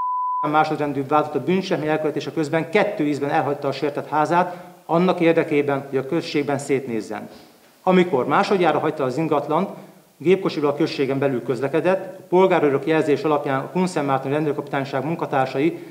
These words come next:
kétezer-nyolc november huszonegyedikén nulla óra tíz perckor Csépa belterületén igazoltatták. Az igazoltás követően a másodrendű vádlott visszament a sértett házába,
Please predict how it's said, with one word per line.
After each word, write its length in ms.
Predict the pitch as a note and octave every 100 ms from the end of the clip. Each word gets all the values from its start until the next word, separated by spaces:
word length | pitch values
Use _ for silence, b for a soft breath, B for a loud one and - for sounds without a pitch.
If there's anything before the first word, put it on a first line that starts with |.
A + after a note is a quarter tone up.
| B B
kétezer-nyolc 760 | - G#3 G#3 F3 D3+ D3+ D3+ -
november 280 | D#3 C#3+ C#3+
huszonegyedikén 800 | F3+ D#3 C#3 C3+ C3+ D#3 E3+ E3+
nulla 260 | D#3 F3+ D#3
óra 160 | C#3
tíz 240 | C3+ E3+ -
perckor 420 | C#3 C3+ D#3+ D#3
Csépa 300 | - E3+ D#3
belterületén 580 | C#3+ D3+ D3 D3 D3 D#3
igazoltatták. 760 | D3+ B2+ A#2 A#2 - A2+ - - B B B B B
Az 180 | E3+ D#3+
igazoltás 500 | B3 F#3 F#3 E3+ E3+
követően 440 | F3+ E3 D#3+ D3
a 120 | E3
másodrendű 640 | D3+ F3+ F3+ D3 D3 C3+ C3
vádlott 360 | D3+ C3+ -
visszament 400 | E3 - D#3+ C3+
a 40 | C3+
sértett 360 | - D3 C3+
házába, 760 | C#3+ - F3 F3 F#3 F#3+ -